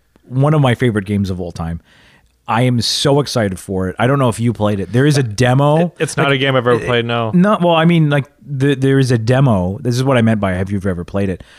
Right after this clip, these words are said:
Speaker 1: There is a, there's a demo that's actually out on the PlayStation Store right now, and it's called the One Shot Demo.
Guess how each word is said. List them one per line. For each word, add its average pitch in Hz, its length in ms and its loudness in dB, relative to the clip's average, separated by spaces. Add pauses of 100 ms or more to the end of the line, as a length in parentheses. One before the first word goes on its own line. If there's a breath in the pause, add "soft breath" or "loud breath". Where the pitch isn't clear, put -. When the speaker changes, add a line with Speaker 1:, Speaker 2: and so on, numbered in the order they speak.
(280 loud breath)
Speaker 1:
There 117 220 2
is 127 160 0
a, 120 100 2
there's 107 340 -2
a 110 60 -2
demo 104 480 -2
that's 95 220 -4
actually 107 320 -2
out 107 80 0
on 107 80 -2
the 101 40 -4
PlayStation 107 480 -2
Store 101 220 -4
right 95 180 -4
now, 85 240 -8 (380 loud breath)
and 110 160 0
it's 107 140 -2
called 113 180 0
the 104 80 0
One 123 240 2
Shot 147 300 0
Demo. 110 340 0